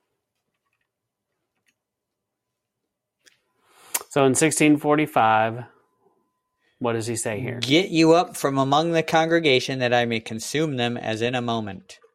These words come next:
Speaker 2: And then he does all the consuming.
Speaker 1: Seems like we just saw that.
Speaker 2: Yep.
Speaker 1: So it's just happened and it's happening again.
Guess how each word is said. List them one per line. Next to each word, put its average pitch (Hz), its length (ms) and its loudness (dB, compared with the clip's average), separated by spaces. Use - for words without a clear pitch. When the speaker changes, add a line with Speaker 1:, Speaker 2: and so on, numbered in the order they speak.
Speaker 2:
And 120 180 -8
then 104 200 -12
he - 120 -18
does 101 300 -10
all 110 200 -4
the 117 100 -6
consuming. 117 640 -10
Speaker 1:
Seems 131 240 4
like 123 200 6
we 123 80 4
just 120 240 2
saw 113 240 8
that. 120 300 4
Speaker 2:
Yep. 123 240 -2
Speaker 1:
So 107 200 -6
it's 113 160 -8
just 143 200 -4
happened 131 420 2
and 104 200 -12
it's - 100 -20
happening 131 380 2
again. 120 440 -2